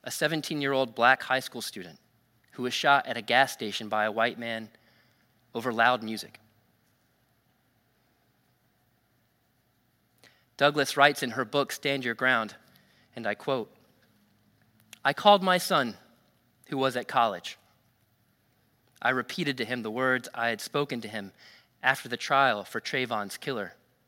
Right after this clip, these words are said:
I said, 'I am your mother. And like Trayvon and Jordan's mother, I will defend you until my death.' 'But,' she said,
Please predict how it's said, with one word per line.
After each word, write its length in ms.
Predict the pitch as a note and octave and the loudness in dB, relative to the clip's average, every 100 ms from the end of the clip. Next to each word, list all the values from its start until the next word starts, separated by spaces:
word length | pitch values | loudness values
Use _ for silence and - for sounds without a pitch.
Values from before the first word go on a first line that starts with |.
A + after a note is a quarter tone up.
| _ _ _ _ _ _ _ _ _ _ _ _ _ _ _ - | _ _ _ _ _ _ _ _ _ _ _ _ _ _ _ -8
I 140 | A2 | -6
said, 380 | - B2+ A2+ G#2+ - _ _ | -4 -4 -4 -6 -20 _ _
'I 420 | B2+ C3+ C3 C3 C3 | 2 4 4 2 -4
am 200 | A#2+ A2 | -10 -8
your 140 | G#2+ | -8
mother. 420 | G#2 A#2 G#2 E2+ - _ _ _ _ _ _ _ _ _ _ _ _ _ _ - | -6 -4 -6 -10 -16 _ _ _ _ _ _ _ _ _ _ _ _ _ _ -14
And 140 | A2+ | -4
like 200 | A2+ A2 | -2 -2
Trayvon 800 | - C#3 C3+ C3 C3 C3 B2+ A#2 - _ _ _ | -2 0 2 2 2 0 -2 -10 -16 _ _ _
and 160 | G#2+ G#2+ | -12 -8
Jordan's 480 | A#2+ C#3 C3+ C3 A#2+ | -4 -2 0 -4 -4
mother, 400 | B2 A#2 A2+ A2 _ _ _ _ _ _ _ | -4 -2 -4 -8 _ _ _ _ _ _ _
I 140 | A#2 | -2
will 120 | B2+ B2 | -2 -4
defend 460 | A2+ - D3+ D3 | -8 -6 -8 -6
you 240 | C#3+ C#3 - | -8 -8 -10
until 420 | G#2+ - C#3+ B2+ | -14 -10 -8 -8
my 220 | G2+ G2+ | -10 -12
death.' 400 | F#2+ G#2 F2+ - _ _ _ _ _ _ _ _ _ _ _ _ _ _ _ _ _ _ _ _ _ _ _ _ _ _ _ _ | -10 -12 -12 -18 _ _ _ _ _ _ _ _ _ _ _ _ _ _ _ _ _ _ _ _ _ _ _ _ _ _ _ _
'But,' 320 | C#3 C3 - - _ | 2 2 2 -12 _
she 200 | - - | -16 -12
said, 320 | G2 F#2+ E2+ | -10 -10 -12